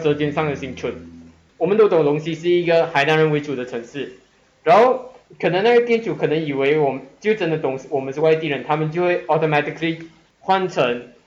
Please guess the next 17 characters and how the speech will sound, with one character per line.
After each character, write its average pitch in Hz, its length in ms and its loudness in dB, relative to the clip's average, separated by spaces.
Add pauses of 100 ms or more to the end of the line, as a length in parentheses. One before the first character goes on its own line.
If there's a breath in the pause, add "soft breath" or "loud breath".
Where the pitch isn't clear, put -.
(120)
广 151 200 0
东 151 160 2
话 170 140 4
来 143 140 2
跟 143 160 0
我 135 40 -2
们 123 360 -6 (120)
讲， 131 200 -2 (180)
所 220 160 6
以 175 100 0
就 220 140 4
好 165 100 2
像 160 140 0
是 190 160 -6
有 151 140 4
一 160 80 2
种 135 200 -2